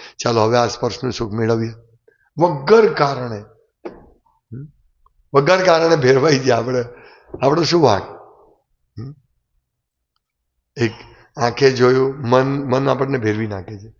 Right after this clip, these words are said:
વગર કારણે. એટલે સ્પર્શેન્દ્રિયનું સુખમાં આપણે બહુ સાવચેત રહેવું છે દરેક વસ્તુમાં.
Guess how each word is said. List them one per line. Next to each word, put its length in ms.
વગર 300
કારણે. 300
એટલે 140
સ્પર્શેન્દ્રિયનું 800
સુખમાં 1700
આપણે 200
બહુ 360
સાવચેત 540
રહેવું 200
છે 100
દરેક 640
વસ્તુમાં. 680